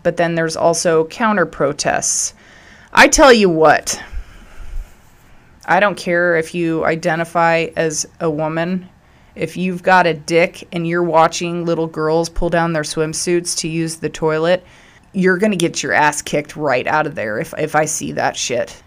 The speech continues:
There's a lot of sickos out there that are gonna be taking advantage of this. They're just claimed to be a woman just so they can have access to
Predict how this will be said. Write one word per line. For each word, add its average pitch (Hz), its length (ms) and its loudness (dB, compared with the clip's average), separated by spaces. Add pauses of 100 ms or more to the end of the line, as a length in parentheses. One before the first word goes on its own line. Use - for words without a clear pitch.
(220)
There's 233 200 4
a 240 60 6
lot 175 380 8
of 190 100 4
sickos 160 640 2
out 160 240 2
there 156 240 2
that 156 160 0
are 160 80 -2
gonna 160 140 -2
be 156 120 -6
taking 180 380 -4
advantage 165 520 -2
of 139 120 -6
this. 143 240 0
They're 214 120 -4
just 277 240 -6
claimed 185 440 -2
to 185 60 -2
be 185 180 -2
a 175 60 2
woman 180 360 0
just 170 200 -2
so 180 100 -4
they 170 140 0
can 165 120 -6
have 160 220 0
access 156 580 0
to 147 460 -6